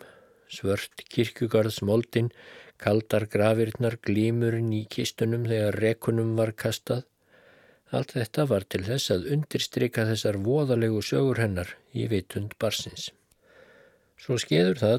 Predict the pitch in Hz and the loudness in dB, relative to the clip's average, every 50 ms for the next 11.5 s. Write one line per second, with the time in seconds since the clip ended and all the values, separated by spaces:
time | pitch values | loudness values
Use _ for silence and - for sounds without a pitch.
0 | - - 110 104 98 90 80 - - 98 110 - - - - _ - - - 98 | 4 2 2 2 2 0 -2 -2 -2 -2 -2 -2 -6 -14 -20 _ -10 -2 2 2
1 | 98 101 101 - - 113 113 120 127 123 123 120 110 - - 113 101 101 - - | 2 2 0 0 0 4 4 6 6 6 4 2 0 0 0 0 0 0 0 -2
2 | 117 131 139 113 98 - 104 101 101 101 - - 98 95 98 - - 107 - - | -2 0 0 -2 0 2 2 2 2 2 0 -2 -2 -2 -2 -4 -4 -6 -6 -6
3 | - 113 - - 101 98 110 127 165 170 - - - - _ _ - - 110 104 | -8 -6 -2 0 0 2 2 2 2 0 -2 -6 -20 -20 _ _ -10 -4 -2 -2
4 | 104 107 110 127 151 175 180 160 - - - - 160 - - - 123 110 101 95 | 0 2 2 2 4 2 2 0 -2 -4 -2 0 0 0 0 -2 0 0 0 -2
5 | - - 101 98 98 95 90 - - - 135 139 _ - 117 107 101 101 101 98 | -2 -2 0 2 2 2 0 0 2 2 2 2 _ 0 0 0 2 2 0 0
6 | 95 92 92 - - - 135 - - - - - 95 - - - - - - - | 0 -2 -2 -4 -2 -2 0 0 -2 -4 -4 -4 -6 -6 -6 -14 -20 -20 -20 -20
7 | - - - - _ - - 104 95 95 95 98 101 101 - - 104 95 - - | -20 -20 -20 -20 _ -4 -2 -2 0 2 2 2 2 0 0 -2 -2 -2 0 -2
8 | 101 95 95 98 113 120 117 107 95 90 - - 101 98 101 117 123 113 - - | -2 0 2 4 4 4 4 4 2 -2 -4 -4 -2 0 0 0 0 0 -2 -6
9 | 90 85 - _ _ _ _ _ _ - - - - - - - - 101 92 - | -8 -8 -10 _ _ _ _ _ _ -20 -20 -20 -20 -20 -14 -8 -8 -6 0 2
10 | 113 120 - - - 104 98 98 92 - 127 120 120 117 107 95 101 107 107 104 | 2 2 2 0 0 0 0 0 0 2 2 2 4 4 2 0 0 0 -2 -6
11 | - - 104 101 - - 92 87 82 82 | -8 -8 -8 -6 -4 -4 -4 -4 -4 -8